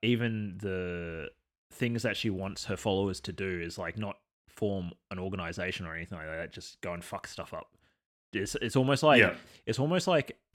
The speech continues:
Speaker 1: anarchism meets anti-establishment,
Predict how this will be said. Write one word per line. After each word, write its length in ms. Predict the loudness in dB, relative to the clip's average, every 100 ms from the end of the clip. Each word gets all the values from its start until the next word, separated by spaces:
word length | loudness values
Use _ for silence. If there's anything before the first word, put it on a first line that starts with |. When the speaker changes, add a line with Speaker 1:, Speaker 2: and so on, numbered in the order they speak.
| _ -6 0
Speaker 1:
anarchism 800 | 2 2 4 2 2 0 -4 -8 _ _ _ _ _ -4
meets 600 | 0 0 0 -4 -10 -12 _
anti-establishment, 1400 | -2 0 0 0 2 0 -2 -4 -2 -2 -4 -4 -8 -10